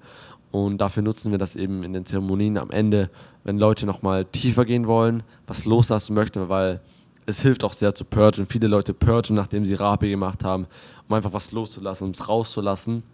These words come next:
Und das ist eben eine schöne Medizin, die mir sehr viel,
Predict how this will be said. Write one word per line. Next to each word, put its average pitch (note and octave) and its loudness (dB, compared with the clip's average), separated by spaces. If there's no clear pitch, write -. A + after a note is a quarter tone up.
Und F#2+ 0
das G2 0
ist G2+ -4
eben F#2+ -4
eine F#2+ -2
schöne G#2 -2
Medizin, G2 -4
die F#2+ -4
mir A#2+ 4
sehr A#2+ 6
viel, G#2+ 6